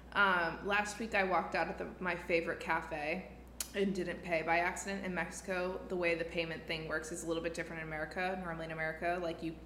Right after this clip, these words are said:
order, you pay right then and there if you're getting it to go, and then you get the food and you walk out. Um, and in Mexico, you'll often order, you'll sit and wait, and then you'll get the food, and then you pay, and then you walk out.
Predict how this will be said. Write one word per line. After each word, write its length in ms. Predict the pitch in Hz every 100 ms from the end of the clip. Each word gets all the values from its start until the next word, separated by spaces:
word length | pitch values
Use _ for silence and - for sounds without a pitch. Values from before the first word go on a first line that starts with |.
| - - -
order, 360 | 185 180 175 180
you 100 | 180
pay 300 | 170 175 165
right 240 | 160 160 165
then 140 | 160
and 100 | 156
there 180 | 156 156
if 80 | 160
you're 100 | 165
getting 220 | 165 160
it 120 | 160
to 120 | -
go, 480 | 175 151 151 170 220 - - - -
and 120 | 196 190
then 120 | 180
you 60 |
get 160 | 175 165
the 60 | 170
food 140 | 175
and 80 | 170
you 60 | 165
walk 260 | 160 -
out. 200 | - - - - - - - - 190
Um, 580 | 190 175 165 151 127 127 -
and 340 | 190 180 175
in 140 | 170 185
Mexico, 580 | 180 - 190 180 165
you'll 200 | 165 180
often 340 | - 165 - 170
order, 600 | 175 165 180 220 247 240 -
you'll 160 | 175 180
sit 320 | - 185 -
and 160 | 180
wait, 380 | 170 151 214 -
and 180 | 175 185
then 140 | 180 170
you'll 120 | 165
get 220 | 156 175 175
the 40 |
food, 480 | - 165 156 185 185
and 120 | 190
then 200 | 180 175
you 80 | 156
pay, 480 | 156 - 151 147 180
and 160 | 180 185
then 160 | 220 196
you 80 | 156
walk 320 | - - -
out. 120 | -